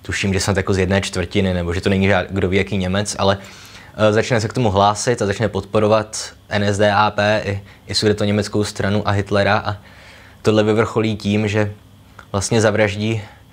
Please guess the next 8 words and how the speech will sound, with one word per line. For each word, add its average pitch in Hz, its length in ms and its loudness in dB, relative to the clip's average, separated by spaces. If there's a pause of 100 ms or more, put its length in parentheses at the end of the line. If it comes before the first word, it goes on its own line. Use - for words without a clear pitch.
(220)
svoji 107 200 2
manželku, 101 640 0 (460)
protože 98 340 -2
ona 101 180 2
je 98 120 2
z 95 60 -6
poloviny 101 400 0
Židovka. 92 540 -6